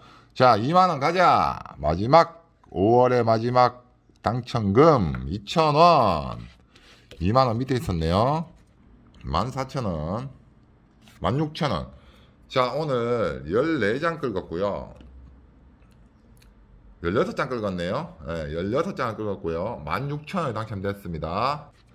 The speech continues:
자, 요렇게 해서 노또 아저씨의 오월의 여정이 다 끝이 났습니다. 그러나 유월도 이제는 유월이 또 관건이 되겠네요.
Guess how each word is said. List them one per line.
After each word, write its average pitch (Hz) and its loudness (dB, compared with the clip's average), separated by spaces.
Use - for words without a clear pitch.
자, 160 6
요렇게 185 0
해서 180 4
노또 165 2
아저씨의 151 2
오월의 143 6
여정이 127 2
다 104 2
끝이 143 -2
났습니다. 110 0
그러나 107 0
유월도 117 4
이제는 156 0
유월이 165 0
또 127 0
관건이 160 -2
되겠네요. 131 -2